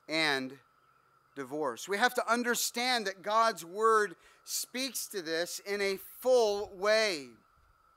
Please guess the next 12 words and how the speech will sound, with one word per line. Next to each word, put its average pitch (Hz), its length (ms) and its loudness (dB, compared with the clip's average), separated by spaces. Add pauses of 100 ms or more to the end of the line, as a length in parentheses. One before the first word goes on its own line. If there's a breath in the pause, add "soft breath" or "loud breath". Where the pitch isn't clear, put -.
(1600)
As - 80 -20
Jay 190 240 -2
Adams 180 380 2
used 175 280 -8
to 165 80 -6
say, 175 400 2
that 151 180 -2 (500 soft breath)
the 165 120 -4
church 220 400 2
suffers 226 520 2
from 185 240 -6
placosis. 196 1080 -2